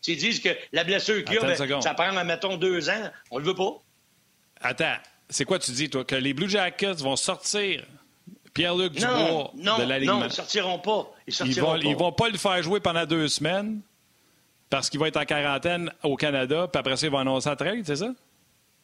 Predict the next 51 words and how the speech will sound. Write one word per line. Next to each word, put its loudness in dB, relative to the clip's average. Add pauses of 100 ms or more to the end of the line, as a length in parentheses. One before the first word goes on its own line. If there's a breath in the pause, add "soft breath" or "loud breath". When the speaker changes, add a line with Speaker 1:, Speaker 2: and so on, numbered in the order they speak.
(840 loud breath)
Speaker 1:
OK, 2
toi, 0
tu -2
veux 2
dire 2
qu'à 2
cause -2
de 0
la 0
quarantaine, 0
ils -4
vont -2
être, -2
ils -6
vont 2
être -2
en -2
quarantaine 0
à -2
Montréal, 0
mais -6
c'est -4
pas, -2
c'est -8
pas -4
quatorze -4
jours, -4
c'est -6
sept -4
jours. -6 (640)
Speaker 2:
Deux. 0 (1080)
Speaker 1:
C'est, -8
moi, 0
c'est 0
Speaker 2:
Ben 0
Speaker 1:
pour -6
Speaker 2:
non, -14
c'est -14
pas -10
quatre -6
Speaker 1:
ben, 4
Speaker 2:
jours. 0
Voyons 0
Speaker 1:
ben, 0
Speaker 2:
donc, 4
Speaker 1:
dans -2
Speaker 2:
Corey -2
Perry -2
a 0
été, -2
euh, -2